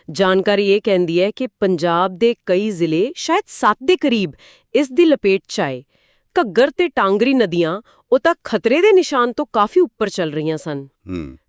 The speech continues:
Speaker 1: ਤੇ ਇਸ ਨਾਲ, ਮਤਲਬ, ਬਹੁਤ ਲੋਕ ਪ੍ਰਭਾਵਿਤ ਹੋਏ। ਜਾਨ ਮਾਲ ਦਾ ਨੁਕਸਾਨ, ਫਸਲਾਂ ਦਾ,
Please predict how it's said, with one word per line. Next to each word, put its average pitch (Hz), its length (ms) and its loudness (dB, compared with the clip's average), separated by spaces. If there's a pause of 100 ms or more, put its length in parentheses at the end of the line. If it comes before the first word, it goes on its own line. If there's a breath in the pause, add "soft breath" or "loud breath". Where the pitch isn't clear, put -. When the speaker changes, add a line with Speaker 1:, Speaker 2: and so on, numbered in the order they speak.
(100)
Speaker 1:
ਤੇ 302 80 0
ਇਸ 233 340 2
ਨਾਲ, 269 380 0
ਮਤਲਬ, 220 300 -6
ਬਹੁਤ 185 460 -2
ਲੋਕ 214 360 2
ਪ੍ਰਭਾਵਿਤ 180 540 -2
ਹੋਏ। 185 240 -2 (320 loud breath)
ਜਾਨ 202 320 2
ਮਾਲ 196 240 0
ਦਾ 196 120 2
ਨੁਕਸਾਨ, 180 840 0
ਫਸਲਾਂ 196 480 -2
ਦਾ, 185 280 0